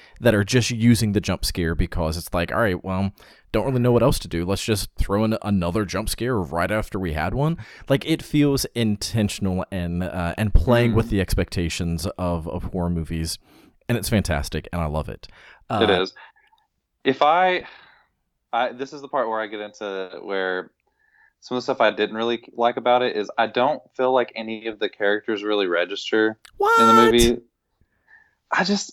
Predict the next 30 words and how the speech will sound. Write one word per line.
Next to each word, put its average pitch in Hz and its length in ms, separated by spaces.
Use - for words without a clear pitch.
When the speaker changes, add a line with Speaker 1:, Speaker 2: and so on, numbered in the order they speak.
Speaker 2:
other 190 260
than, 196 460
other 170 200
than 175 300
Adrienne 147 420
Barbeau's 117 380
character 120 360
as 107 100
the 104 120
D 104 180
J, 120 300
like, 104 200
I 110 80
really 123 240
liked 110 260
her 117 140
character. 110 640
She - 160
was 135 80
definitely 120 320
kind 107 160
of 98 100
the 101 100
emotional 95 560
anchor 95 300
of 90 100
the 95 60
movie, 92 400
and 95 140
I, 98 100